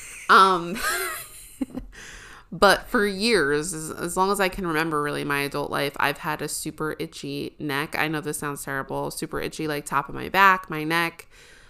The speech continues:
Um, I feel like I've always had an itchy scalp, but I chalk that up to just being, you know, having textured hair, I'll call it,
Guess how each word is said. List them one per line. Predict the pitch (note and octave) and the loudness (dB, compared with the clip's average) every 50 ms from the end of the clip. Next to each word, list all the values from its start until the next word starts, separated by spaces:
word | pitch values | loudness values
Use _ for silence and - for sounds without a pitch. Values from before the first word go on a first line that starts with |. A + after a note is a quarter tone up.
| - _ - | -14 _ 0
Um, | - D3+ D3 - - | 2 2 2 2 2
I | - E3 D#3+ | 0 0 -2
feel | D#3+ - - F3 | -2 -2 0 0
like | E3+ D#3+ D3+ | 0 2 0
I've | D3 D3 C#3 | -2 -2 0
always | C#3+ E3 E3+ E3+ F3 | 0 0 2 0 0
had | G3 F#3 E3 D#3+ | 2 0 0 0
an | |
itchy | D#3+ D#3+ - - D#3+ | 0 -4 -4 -6 -6
scalp, | D#3 - - E3 D3+ D3+ D3+ - | -6 -2 0 2 2 2 2 0
but | D3+ | -4
I | C#3+ C#3+ D#3 - _ _ _ - | -4 -4 -6 -8 _ _ _ -8
chalk | - - D3 C#3+ - - | -4 -2 -2 -2 -4 -6
that | D3+ C#3+ | -6 -6
up | C#3+ C#3+ - - | -6 -8 -8 -8
to | - E3+ | -12 -8
just | E3 D3+ C#3+ - - - | -6 -6 -6 -6 -8 -8
being, | D3+ C#3+ C#3+ C#3+ C#3+ C#3+ C#3+ D3+ D3 - - | -6 -6 -4 -4 -6 -6 -8 -10 -12 -14 -12
you | - D#3 | -8 -8
know, | D3 C#3 C3+ C3+ D3+ | -6 -6 -8 -8 -6
having | E3 D#3+ D#3 D3 D3 C#3+ C#3 C#3+ | -2 -2 0 0 -2 -4 -4 -6
textured | - - - F#3 D#3 - - - - D#3+ D#3 D3 | -8 -4 -2 -2 -2 -2 -4 -6 -6 -6 -6 -6
hair, | - F3 D#3 C#3+ C#3+ C#3+ | -6 -6 -4 -4 -2 -2
I'll | D3 D3 | -4 -4
call | - - D3+ C#3+ C#3+ C#3+ | -4 -4 -4 -2 -2 -2
it, | C#3+ - - | -4 -6 -10